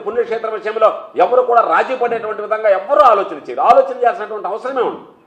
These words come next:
కాబట్టి అవన్నీ పక్కన పెట్టి ఈరోజు ఏదో మామూలుగా నువ్వే సర్టిఫై చేస్తే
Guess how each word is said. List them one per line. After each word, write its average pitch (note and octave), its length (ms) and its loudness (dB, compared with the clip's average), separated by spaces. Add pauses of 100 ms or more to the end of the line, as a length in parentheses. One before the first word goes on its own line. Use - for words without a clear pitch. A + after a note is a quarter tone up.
(260)
కాబట్టి C#4 280 2
అవన్నీ F#3 280 -4 (100)
పక్కన G#3+ 280 -2
పెట్టి F#3+ 240 0 (480)
ఈరోజు A#3 220 6 (100)
ఏదో A3+ 100 2 (100)
మామూలుగా G#3+ 460 4 (340)
నువ్వే G#3 240 2 (100)
సర్టిఫై G#3 380 -2
చేస్తే G#3 240 -6